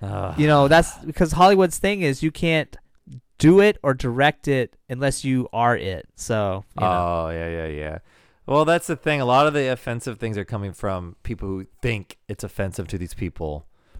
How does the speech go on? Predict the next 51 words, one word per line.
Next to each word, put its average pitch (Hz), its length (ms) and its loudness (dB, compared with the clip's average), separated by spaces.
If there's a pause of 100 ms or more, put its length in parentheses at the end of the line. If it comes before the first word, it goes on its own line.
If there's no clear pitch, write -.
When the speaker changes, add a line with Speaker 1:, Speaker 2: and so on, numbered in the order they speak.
(120)
Speaker 1:
which 110 240 -4
is - 20 -4
Speaker 2:
I 135 80 8
would 180 100 6
like 202 160 4
to - 80 -12
start 170 220 0
Speaker 1:
which - 140 -18
is 147 60 0
Speaker 2:
canceling 143 360 0
all 120 220 6
of 104 140 4
the 98 60 4
Speaker 1:
so 90 60 -2
Speaker 2:
golden 127 280 4
age 120 160 0
of 113 80 -4
cinema 123 420 0
Speaker 1:
which 143 80 -2
is - 80 -20
Speaker 2:
because 120 600 0
Speaker 1:
so 127 100 -2 (260)
Speaker 2:
I'm 131 100 0
pretty 165 200 4
Speaker 1:
stupid. - 60 -2
Speaker 2:
sure 160 140 2
ninety 139 360 4
percent 135 320 0
of 131 60 0
the 120 120 2
actors 113 320 0
back 117 240 -2
then 117 160 -4
were 104 100 -8
gay, 104 460 -2 (440)
uh, 107 180 4
but 113 240 -2
because 120 280 -4
it 120 60 -2
was 107 160 -4
taboo 117 340 2
to 107 80 2
talk 107 320 -2
about 117 340 2
it, 135 200 0 (440)
you 113 120 -4
know, 113 120 2
they 110 120 2
couldn't 127 320 -2
play 113 200 0
the, 110 120 -6